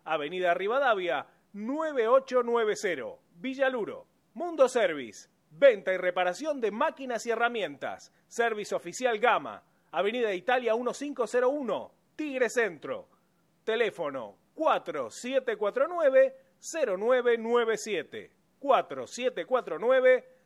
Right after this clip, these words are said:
cero nueve nueve siete. Boedo Publicidad, imprenta y cartelería.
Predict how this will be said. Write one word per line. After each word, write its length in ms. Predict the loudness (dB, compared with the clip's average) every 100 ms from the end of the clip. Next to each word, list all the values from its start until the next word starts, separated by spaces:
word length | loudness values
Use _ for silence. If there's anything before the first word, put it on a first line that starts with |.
| _
cero 380 | -2 2 2 0
nueve 400 | 0 2 2 2
nueve 340 | 2 2 2
siete. 540 | -2 -4 -4 -6 -12 -14 _ _ 2
Boedo 500 | 6 8 8 4 0
Publicidad, 760 | -6 -6 -8 2 4 4 0 -10 _ _ _ -10
imprenta 720 | -8 0 2 2 0 -4 -4
y 80 | 0
cartelería. 1000 | 0 0 -2 -2 0 0 -2 -8 -10